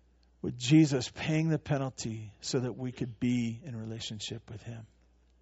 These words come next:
Let me pray for us and ask that God would remind us of these things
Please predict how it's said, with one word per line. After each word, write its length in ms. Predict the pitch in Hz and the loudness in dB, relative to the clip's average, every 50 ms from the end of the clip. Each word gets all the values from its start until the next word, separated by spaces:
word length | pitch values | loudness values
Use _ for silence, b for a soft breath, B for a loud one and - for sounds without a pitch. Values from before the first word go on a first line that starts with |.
| _ _ _ _ _ _ _ _ _ _ _ _ _ b b b b b b b b b | _ _ _ _ _ _ _ _ _ _ _ _ _ b b b b b b b b b
Let 100 | 160 151 | 2 2
me 60 | 139 | 2
pray 240 | 120 - - 135 123 | 2 2 2 2 2
for 220 | 117 - - 117 113 | 2 2 -2 0 0
us 180 | 110 - - | 0 -2 -2
and 80 | 127 113 | -4 -2
ask 240 | 113 113 113 - - | -4 -4 -4 -4 -6
that 120 | - 117 113 | -6 -6 -2
God 300 | 120 117 113 113 110 113 | -2 0 0 0 -2 -2
would 160 | 113 101 107 | -6 -6 -6
remind 400 | 110 110 110 113 110 113 113 110 | -8 -8 -6 -6 -6 -6 -6 -6
us 160 | 101 - - | -6 -4 -4
of 100 | 117 104 | -6 -4
these 240 | 107 113 107 - - | -6 -8 -8 -6 -6
things 320 | 113 117 113 110 113 110 | -6 -6 -6 -4 -4 -4